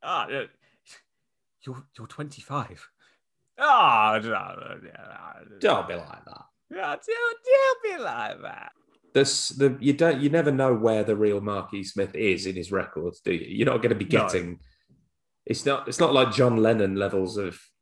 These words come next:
Speaker 2: lacerating honesty.
Speaker 1: No, but the thing is, there, there could be, but he's just hidden it so, well, has he hidden it? Or is he just, he's hidden it through his
Speaker 2: Or is it,
Speaker 1: facade as
Speaker 2: yeah,
Speaker 1: Marky
Speaker 2: or is it
Speaker 1: Smith,
Speaker 2: like the
Speaker 1: where it's
Speaker 2: idiot
Speaker 1: just
Speaker 2: savant thing that he's actually writing about himself, but he doesn't even realise he is?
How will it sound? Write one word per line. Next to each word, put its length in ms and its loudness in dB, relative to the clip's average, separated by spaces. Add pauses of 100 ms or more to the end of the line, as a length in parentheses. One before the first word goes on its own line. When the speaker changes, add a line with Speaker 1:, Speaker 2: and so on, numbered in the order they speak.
(140)
Speaker 2:
lacerating 840 0
honesty. 540 -6 (280)
Speaker 1:
No, 380 0
but 80 -4
the 80 -6
thing 240 0
is, 360 -2
there, 280 -2 (240)
there 180 -6
could 320 -6
be, 400 -10 (140)
but 140 -4
he's 260 -4
just 220 -8 (120)
hidden 400 -4
it 160 -8
so, 380 -2
well, 320 0
has 240 -4
he 80 0
hidden 240 -2
it? 140 -2
Or 100 4
is 60 -4
he 100 -2
just, 260 -6
he's 160 -4
hidden 200 0
it 140 -6
through 180 0
his 480 -2 (960)
Speaker 2:
Or 160 10
is 80 6
it, 80 -2
Speaker 1:
facade 420 6
as 120 0
Speaker 2:
yeah, 100 8
Speaker 1:
Marky 220 4
Speaker 2:
or 20 -4
is 100 -6
it 40 -12
Speaker 1:
Smith, 440 0
Speaker 2:
like 240 4
the 120 0
Speaker 1:
where 160 6
it's 80 6
Speaker 2:
idiot 120 0
Speaker 1:
just 160 -4
Speaker 2:
savant 480 2
thing 300 -10
that 180 -4
he's 160 0
actually 520 0
writing 360 -6
about 160 -6
himself, 400 -6
but 80 -6
he 60 -4
doesn't 180 -6
even 240 -6
realise 460 4
he 160 -10
is? 240 -16